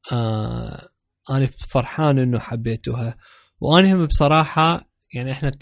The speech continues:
ثلاثتنا، أني وقصي ودانر، آه، ب-،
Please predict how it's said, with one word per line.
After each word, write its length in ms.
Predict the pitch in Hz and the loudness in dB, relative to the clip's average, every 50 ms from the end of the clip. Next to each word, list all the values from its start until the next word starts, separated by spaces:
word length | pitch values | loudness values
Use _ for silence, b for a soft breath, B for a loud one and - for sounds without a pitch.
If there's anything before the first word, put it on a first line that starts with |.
| - - | -6 -2
ثلاثتنا، 840 | 143 147 143 139 - 139 139 - 131 123 123 123 131 - - 127 | -2 0 0 0 -2 -4 -4 -2 -4 -2 -2 -2 -4 -4 -4 -4
أني 220 | 127 127 127 127 123 | -2 -2 -2 -2 -2
وقصي 640 | 120 120 120 117 - - 123 - - 131 123 123 | -4 -4 -6 -8 -8 -8 -6 -4 -2 -2 -2 -2
ودانر، 420 | 120 123 127 120 117 120 120 120 117 - - _ _ - 123 | -2 -2 -2 -2 0 -2 -2 -4 -6 -8 -16 _ _ -8 -8
آه، 440 | 123 123 123 120 113 113 117 123 - B B B B B B B B B B B B _ _ _ _ 554 339 339 294 269 233 233 | -6 -6 -6 -8 -8 -8 -8 -8 -10 B B B B B B B B B B B B _ _ _ _ -20 -20 -20 -20 -20 -14 -10
ب-، 640 | 226 139 123 135 - - 113 - - - 123 143 151 | -8 -8 -8 -8 -10 -10 -10 -8 -8 -8 -8 -10 -8